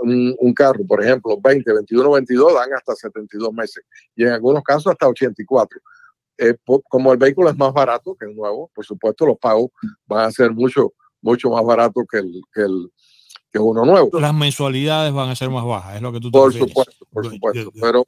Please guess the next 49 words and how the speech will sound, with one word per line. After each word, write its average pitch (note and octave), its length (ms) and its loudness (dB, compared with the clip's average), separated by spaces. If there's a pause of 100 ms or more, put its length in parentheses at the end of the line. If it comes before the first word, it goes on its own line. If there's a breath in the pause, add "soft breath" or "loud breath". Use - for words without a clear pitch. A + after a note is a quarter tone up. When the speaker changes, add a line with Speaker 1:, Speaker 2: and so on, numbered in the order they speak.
(120)
Speaker 1:
pero B2 220 0
siempre D3+ 400 0
sabiendo D3+ 500 2
de C3 180 0
que, A#2 260 -4 (140)
de G#2+ 140 -6
que A#2 80 -2
hay A#2+ 80 2
una C3+ 180 0
garantía. A2 500 -4 (100)
Número G#2+ 260 0
uno F3 100 0
está D3 200 0
la C#3+ 80 2
garantía C3+ 320 -2
de B2+ 40 -2
Goss B2 140 -2
Machado A2+ 420 -6
Ford, G2+ 220 -12
punto. B2 280 -8 (560)
Don G#2+ 120 -14
Machado, C3 400 4
una A#2 120 -2
institución C#3+ 560 -2
que G#2+ 100 -2
lleva A2 220 -2
tiempo A2+ 320 -8
en G#2+ 40 -6
este A2 160 -4
gremio, D3 220 2 (320 soft breath)
que A#2+ 100 2
jamás C#3 420 2
hemos C#3 200 -4
tenido C#3 280 0
un C#3 60 -8
cliente C#3 480 -4 (140)
que A2+ 120 -2
no C#3+ 100 4
esté D3+ 200 2
contento D3+ 600 2
y - 60 -2
que C3 80 -2
nosotros C3 380 0
no C3 140 4
le B2+ 80 6
hayamos B2+ 260 0
resuelto A#2 420 -4
un G#2+ 140 -12
problema. F#2 360 -8